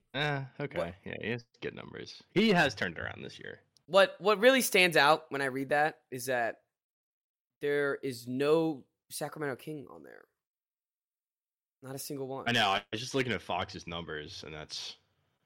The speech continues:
Speaker 2: And they're
Speaker 1: pretty
Speaker 2: number
Speaker 1: wild.
Speaker 2: two in the West, right? Or are they three now?
Speaker 1: Are they? No. I think the Clippers were two.
Speaker 2: If you wanna do it purely off stats
Speaker 1: Oh, Thunder,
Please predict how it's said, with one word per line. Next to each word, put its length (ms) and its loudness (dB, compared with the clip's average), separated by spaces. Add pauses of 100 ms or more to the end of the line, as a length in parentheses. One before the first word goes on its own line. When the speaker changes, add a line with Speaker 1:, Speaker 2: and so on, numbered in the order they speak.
(120)
Speaker 2:
And 100 -4
they're 100 8
Speaker 1:
pretty 80 4
Speaker 2:
number 200 6
Speaker 1:
wild. 100 0
Speaker 2:
two 260 4
in 80 6
the 80 2
West, 420 2
right? 300 0 (400)
Or 420 -4
are 80 -2
they 260 -4 (400)
three 260 -6
now? 180 -16 (1080)
Speaker 1:
Are 100 -12
they? 240 -12 (1700)
No. 60 -8
I 280 -20 (2000)
think 140 -12
the 80 -8
Clippers 500 -14
were 100 -14
two. 440 -14 (760)
Speaker 2:
If 120 -8
you 80 -2
wanna 200 4
do 240 -2
it 200 -6
purely 400 0
off 200 -2
stats 580 -8
Speaker 1:
Oh, 120 0
Thunder, 640 2